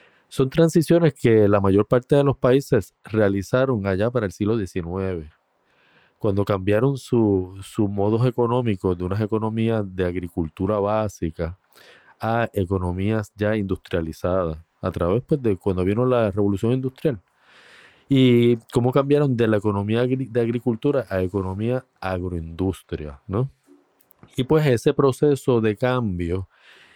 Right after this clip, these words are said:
eh, y ese proceso de transformación económica es siempre un pro-, fue un, fue para todos los países procesos traumáticos.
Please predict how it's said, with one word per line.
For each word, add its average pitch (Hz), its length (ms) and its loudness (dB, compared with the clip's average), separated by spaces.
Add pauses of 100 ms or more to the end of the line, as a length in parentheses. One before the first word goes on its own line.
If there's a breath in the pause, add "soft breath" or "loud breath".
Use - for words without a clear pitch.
(140 soft breath)
eh, 98 260 0
y 95 60 -2
ese 95 180 -2
proceso 117 360 -2
de 113 80 0
transformación 98 840 -4
económica 120 640 -2
es 101 200 -6
siempre 127 400 -4
un 104 200 -2
pro-, 113 140 -2
fue - 260 -4
un, 113 120 -2
fue 123 320 0
para 123 220 2
todos 113 220 2
los 127 100 0
países 131 380 0
procesos 95 440 -4
traumáticos. 98 760 -6